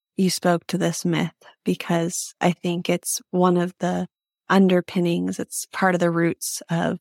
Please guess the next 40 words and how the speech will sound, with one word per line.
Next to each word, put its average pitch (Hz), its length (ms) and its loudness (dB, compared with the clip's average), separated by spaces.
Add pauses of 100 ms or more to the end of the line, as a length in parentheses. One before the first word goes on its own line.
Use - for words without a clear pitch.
(140)
our 185 140 2
value 165 340 2
systems - 920 -4 (140)
and 170 440 0
how 180 220 0
we 175 120 0
feel 214 240 2
about 170 260 0
each 170 220 -4
other, 170 340 0 (640)
and 185 460 2 (120)
also 226 300 4
just - 480 -4 (160)
respecting 202 640 0
each - 240 -4
other - 380 -2 (160)
or 196 120 4
not 208 220 4
respecting - 520 -2
each - 200 -4
other. - 320 -2 (260)
And 196 320 2 (140)
yeah, 208 420 2
there's 202 200 4
a 208 60 4
lot 208 200 2
more 202 140 2
questions 190 400 0
to - 120 -2
ask, 180 280 0
but 196 80 0
I 185 80 4
know 202 160 2
we're 202 120 2
coming 196 380 0
up 180 160 0
on 196 100 2
our 180 120 2
time, 196 340 2
so 185 240 2